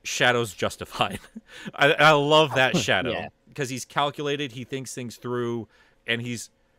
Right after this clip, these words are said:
Speaker 1: you understand why he's pissed at everything. He's, he's an angry boy in a cartoon world, and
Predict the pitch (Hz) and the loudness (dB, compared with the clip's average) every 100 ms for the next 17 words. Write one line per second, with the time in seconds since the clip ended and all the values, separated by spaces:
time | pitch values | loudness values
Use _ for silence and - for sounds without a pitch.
0 | _ _ - 202 220 180 - 143 127 110 | _ _ -6 -2 0 0 -4 -6 -4 -4
1 | 104 101 - 90 - 101 90 92 85 85 | -4 -8 -10 -12 -10 -8 -8 -8 -10 -12
2 | 82 107 _ _ _ 170 170 127 - - | -12 -18 _ _ _ -10 -8 -10 -14 -12
3 | 151 139 - 147 151 143 123 127 123 117 | -8 -6 -4 -6 -6 -6 -4 -2 -2 -2
4 | 104 - 113 - 104 98 95 95 95 _ | -6 -8 -10 -10 -10 -6 -6 -6 -8 _
5 | _ _ _ - 123 113 | _ _ _ -6 -6 -6